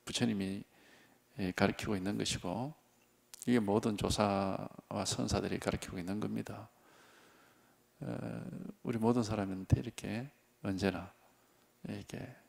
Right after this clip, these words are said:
예, 생생하게 살아있는 것이고, 오지도 않고 가지도 않고, 어? 생기지도 않고 사라지지도 않고, 이 변함이 없는 거,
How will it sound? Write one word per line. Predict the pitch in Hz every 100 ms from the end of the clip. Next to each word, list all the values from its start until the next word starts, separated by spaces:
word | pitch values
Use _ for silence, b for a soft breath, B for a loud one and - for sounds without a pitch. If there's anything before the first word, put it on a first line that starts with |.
| -
예, | 107
생생하게 | - - 117 - 107 92
살아있는 | - - 95 92 98
것이고, | 101 - - 120 - b b b b b b _ -
오지도 | 123 117 104
않고 | 101 104
가지도 | - 107 110
않고, | 98 101 - 98 - _ _ b b b _
어? | - 135 147 _ _ _ - 120
생기지도 | - 123 110 110 98
않고 | 95
사라지지도 | - - 104 98 95
않고, | 92 - - -
이 |
변함이 | - 98 104 110
없는 | 92 98
거, | 104